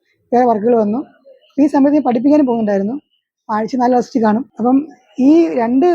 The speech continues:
ഏഹ്, ഫോട്ടോഗ്രാഫിയും ഈ പഠിപ്പും കൂടെ ഒരുമിച്ച് വന്നപ്പോഴത്തേക്ക്, ആ, എനിക്ക് ഇവിടത്തേക്ക് നോട്ട് പ്രിപ്പയർ ചെയ്യാൻ പറ്റുന്നില്ല. അപ്പം ഫോട്ടോഗ്രാഫി വേണോ അതോ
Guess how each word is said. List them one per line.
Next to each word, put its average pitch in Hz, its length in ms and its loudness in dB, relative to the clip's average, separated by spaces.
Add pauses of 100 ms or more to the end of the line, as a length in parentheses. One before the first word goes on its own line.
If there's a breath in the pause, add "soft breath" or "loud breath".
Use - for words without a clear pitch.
(600)
ഏഹ്, 226 460 2
ഫോട്ടോഗ്രാഫിയും 277 760 0 (300)
ഈ 262 100 -2
പഠിപ്പും 240 340 -2
കൂടെ 277 120 2
ഒരുമിച്ച് 262 340 0
വന്നപ്പോഴത്തേക്ക്, 226 600 -6
ആ, 226 140 -4
എനിക്ക് 240 200 -4
ഇവിടത്തേക്ക് 262 520 0
നോട്ട് 240 280 0
പ്രിപ്പയർ 240 320 -2
ചെയ്യാൻ 240 140 2
പറ്റുന്നില്ല. 196 500 -6
അപ്പം 240 380 -2 (260)
ഫോട്ടോഗ്രാഫി 247 360 0
വേണോ 254 480 -2
അതോ 233 440 -4